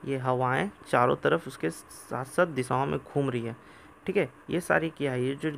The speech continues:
गर्म, ये जो गर्म हवाएं ऊपर गई है, ठीक है, उसके जगह पे जो आने वाली ये ठंडी हवाएं हैं, यही इस केंद्र के चारों तरफ ये चक्कर लगा रही है।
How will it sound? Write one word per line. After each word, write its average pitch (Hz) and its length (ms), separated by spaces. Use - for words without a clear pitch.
गर्म, 156 200
ये 156 140
जो 160 140
गर्म 160 320
हवाएं 165 240
ऊपर 156 320
गई 127 180
है, 123 180
ठीक 185 100
है, 185 140
उसके - 260
जगह 170 220
पे 170 140
जो 165 120
आने 147 280
वाली 156 260
ये 156 160
ठंडी 143 320
हवाएं 127 340
हैं, 113 120
यही 175 220
इस 185 220
केंद्र 156 300
के 156 160
चारों 127 380
तरफ 139 380
ये 147 140
चक्कर 131 320
लगा 120 200
रही 110 180
है। 113 100